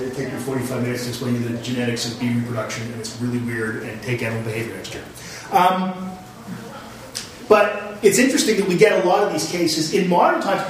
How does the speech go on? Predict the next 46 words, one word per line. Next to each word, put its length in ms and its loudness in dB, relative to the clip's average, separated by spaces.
Then 140 6
you 60 0
take 200 2
a 40 0
look 220 4
at 120 0
the 120 -2
hunter-gatherers 960 2
that 120 0
are, 280 0
that 240 -2
we've 160 0
looked 180 2
at. 320 2
Um, 500 2
and 120 6
this 220 2
tends 240 2
to 100 2
be 340 2
the 80 0
people, 480 2
and 100 0
I 140 0
think 240 2
they're 160 0
called 300 -2
Yamamamo. 800 0
But 140 0
it's 260 0
something 320 2
like 180 2
that, 300 2
and 100 -2
I'm 140 0
doing 240 4
their 120 0
name 220 2
disservice, 680 0
and 140 -2
they, 40 -6
they're 160 -6
probably 280 0
really 240 0
nice 220 0
people. 340 -4